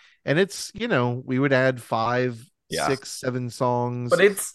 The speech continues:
Speaker 2: significant amount of songs. Like, that's, it's impressive. I remember, like, seeing that list, just like, "How? How are you doing this?" You know, especially, like, and Andrew would show up, and I could see him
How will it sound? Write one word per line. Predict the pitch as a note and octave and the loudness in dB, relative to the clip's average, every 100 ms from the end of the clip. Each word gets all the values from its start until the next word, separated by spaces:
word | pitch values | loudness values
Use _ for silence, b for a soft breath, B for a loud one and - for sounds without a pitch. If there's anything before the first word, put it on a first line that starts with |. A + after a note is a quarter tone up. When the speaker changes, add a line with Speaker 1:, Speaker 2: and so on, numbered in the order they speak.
| - - | -14 -8
Speaker 2:
significant | - B2 A#2 A#2+ A2 A2+ G#2 | 0 2 6 6 6 6 4
amount | F#2+ F#2+ E2+ | 4 4 4
of | |
songs. | - G2+ E2 F2+ | 2 2 2 -2
Like, | F#2+ | 4
that's, | D#3 D#3+ | 4 4
it's | - C#3+ | -2 -2
impressive. | D3+ A#2+ - - G#2 G2 - E2 D#2+ F2+ | -2 -4 -6 4 6 6 2 -4 -4 0
I | F#2 | 2
remember, | C#3 D3 C#3+ A#2 | 4 6 8 6
like, | G#2+ F#2+ | 4 2
seeing | - A#2 A#2+ A#2 | -4 -2 0 2
that | G#2 F2 | 0 2
list, | G#2 G2+ | -2 -2
just | F2+ - | -10 -6
like, | G2+ | -6
"How? | G2+ D3 G2+ D#2+ E2+ | 2 4 4 2 2
How | A2+ | 2
are | |
you | A#2+ G2 | 4 0
doing | A2 G#2 | 0 0
this?" | E2+ F2 - | -6 -10 -2
You | G#2+ | 4
know, | G#2+ | 4
especially, | G2+ A2+ A2+ A#2+ | 6 2 2 0
like, | F#2+ B B | -2 B B
and | C#3 | 4
Andrew | D3+ G#3+ A#3+ D#3+ | 6 6 4 2
would | G#2 | 0
show | - A#2 A2 | 0 4 6
up, | G#2+ G#2+ | 6 4
and | |
I | G#2+ | 0
could | A2+ G2+ | 0 -4
see | E3 | -2
him | D3 | -2